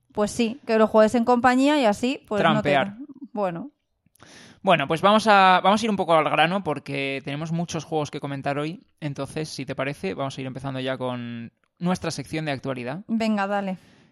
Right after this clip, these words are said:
Speaker 2: Entonces, en nuestra sección de actualidad lo que hacemos siempre es que os traemos, pues, anuncios de juegos nuevos o campañas de Kickstarter o de GameFound que estén ahora mismo en curso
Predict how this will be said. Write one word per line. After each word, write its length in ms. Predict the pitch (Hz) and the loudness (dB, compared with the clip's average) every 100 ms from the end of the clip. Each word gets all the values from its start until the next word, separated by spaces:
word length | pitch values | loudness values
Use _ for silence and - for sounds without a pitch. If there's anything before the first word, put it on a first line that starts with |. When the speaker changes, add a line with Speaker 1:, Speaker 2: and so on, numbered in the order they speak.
| _ | _
Speaker 2:
Entonces, 260 | 170 208 214 | 0 2 4
en 60 | |
nuestra 260 | 208 190 190 | 2 0 -2
sección 300 | 165 196 208 | -2 -2 0
de 60 | 190 | 0
actualidad 400 | 170 151 156 160 | 0 0 2 0
lo 100 | 135 | -2
que 220 | 139 139 | -4 -4
hacemos 300 | 135 143 - | -4 -8 -8
siempre 240 | 160 151 | -8 -8
es 40 | 147 | -8
que 60 | |
os 80 | 139 | -10
traemos, 640 | 135 139 139 135 - - _ | -6 -6 -6 -8 -10 -18 _
pues, 200 | - 131 | -12 -10
anuncios 420 | 135 147 147 139 | -8 -8 -8 -10
de 60 | 127 | -10
juegos 320 | - 131 127 | -8 -6 -6
nuevos 460 | 147 156 160 165 - | -4 -2 -2 -2 -6
o 180 | - 151 | -8 -6
campañas 460 | 135 135 139 135 131 | -6 -4 -6 -6 -10
de 80 | 127 | -12
Kickstarter 720 | 123 127 160 160 165 151 147 | -12 -6 -2 -2 -2 -4 -2
o 60 | |
de 100 | 127 | -4
GameFound 640 | 127 147 - 160 175 202 269 _ _ | -4 -8 -4 -4 -4 -10 -16 _ _
que 320 | 160 165 - _ _ _ - | -6 -4 -6 _ _ _ -14
estén 380 | 135 - 147 | -10 -6 -6
ahora 120 | 135 139 | -4 -6
mismo 200 | 139 156 | -4 -4
en 80 | |
curso 440 | 185 202 - 240 | -2 -4 -2 -4